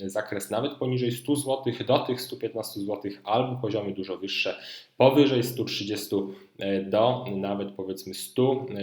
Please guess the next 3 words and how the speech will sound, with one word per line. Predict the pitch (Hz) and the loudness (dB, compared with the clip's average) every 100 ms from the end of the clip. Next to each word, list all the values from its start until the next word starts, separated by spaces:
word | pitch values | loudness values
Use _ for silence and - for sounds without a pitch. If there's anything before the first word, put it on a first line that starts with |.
| 98 | -2
siedemdziesięciu, | 95 98 101 98 98 101 95 98 98 95 - 95 | -2 -2 -2 -2 -2 -4 -6 -4 -4 -4 -10 -10
stu | - - 110 117 - - - 98 104 | -8 -6 -2 -2 -2 -12 -8 -4 -2
osiemdziesięciu | 113 - 110 107 - 107 107 110 110 | -2 -2 -2 -2 -4 -4 0 0 0